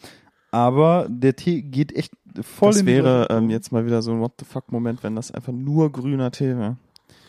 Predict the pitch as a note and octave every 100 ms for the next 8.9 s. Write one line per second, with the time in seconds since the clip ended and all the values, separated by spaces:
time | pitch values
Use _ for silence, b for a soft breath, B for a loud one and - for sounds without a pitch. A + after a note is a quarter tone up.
0 | b b b - A#2 B2+ C3 - A2+ A2+
1 | A2+ A#2+ B2 A#2+ A#2 - - - _ _
2 | _ _ _ _ _ - A#2+ B2+ C3 D3
3 | D3 G#2 F#2+ G2 G2+ G#2 - A2 A#2 -
4 | D2+ G#2+ G#2+ G#2+ G#2+ - G#2+ G#2+ G2+ F2+
5 | F#2+ G2 G#2+ A2 B2 - B2+ - G#2+ A2+
6 | A#2+ A2 G#2+ - - A2+ A2+ A2 - A2+
7 | C#3 - C#3 C3 B2+ B2 A#2 A#2 B B
8 | B B B B - A2 A2 A2 B2